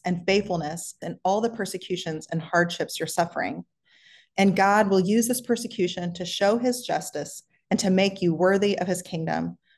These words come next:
for which you are suffering. In his justice, he will pay back those who persecuted you. And God will provide rest for you who are being persecuted and also for us when the Lord Jesus appears from heaven.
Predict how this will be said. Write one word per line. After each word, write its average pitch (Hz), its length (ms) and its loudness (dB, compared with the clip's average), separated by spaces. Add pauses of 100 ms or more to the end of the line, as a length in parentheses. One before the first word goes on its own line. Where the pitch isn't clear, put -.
(120)
for 190 100 4
which 185 240 2
you 190 160 2
are 190 80 2
suffering. - 640 -8 (600)
In 208 140 6
his 220 220 4
justice, 208 500 2
he 196 140 -4
will 170 140 0
pay 208 260 -2
back 190 360 -6
those 165 300 0
who 180 100 -10
persecuted 156 640 -8
you. - 300 -4 (840)
And 202 120 4
God 202 220 6
will 233 80 6
provide 180 400 4
rest 180 320 2
for 240 100 0
you 226 300 2
who 220 100 -2
are 170 120 2
being 170 200 -4
persecuted 202 580 -4
and 185 80 -2
also 170 680 0
for - 160 -2
us 208 420 -2 (320)
when 185 140 -4
the 175 80 0
Lord 190 260 2
Jesus 175 380 -6
appears 165 420 -2
from 165 140 -8
heaven. 175 500 -4